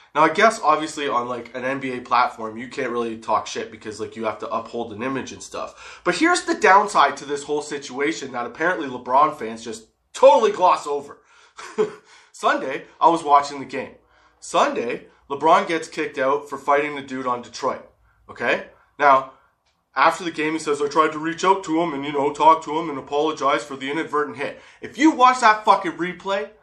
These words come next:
that dude, LeBron, looked at that guy on Detroit as if to say, "I'm gonna fucking hit you," right before he hit him. <laughs> Okay? And that's like, "Oh, no, that's fine, though. It's okay. It's okay."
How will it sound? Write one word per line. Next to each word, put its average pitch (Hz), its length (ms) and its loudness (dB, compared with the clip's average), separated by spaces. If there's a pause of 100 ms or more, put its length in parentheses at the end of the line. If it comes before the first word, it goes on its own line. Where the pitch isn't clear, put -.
(240)
that 254 320 4
dude, 214 340 -8 (400)
LeBron, - 600 2 (260)
looked 180 500 4
at 175 460 0 (260)
that 165 280 0
guy 147 380 0
on 127 200 -4
Detroit 190 540 -2 (840)
as 175 260 2
if 277 300 -4
to 233 100 -4
say, 208 380 2
"I'm 151 160 2
gonna 143 200 -2
fucking 190 400 4
hit 165 320 -6
you," - 100 -20 (260)
right 233 260 4
before 254 380 4
he 214 60 2
hit 214 180 4
him. - 140 -8
<laughs> - 760 -8
Okay? 269 460 4 (360)
And 196 180 -2
that's 214 220 4
like, 202 160 2
"Oh, 202 220 6
no, 185 180 8
that's 170 160 0
fine, 165 340 0
though. 113 180 -14
It's 123 120 -16
okay. 156 360 -8 (140)
It's 135 120 -16
okay." 143 300 -10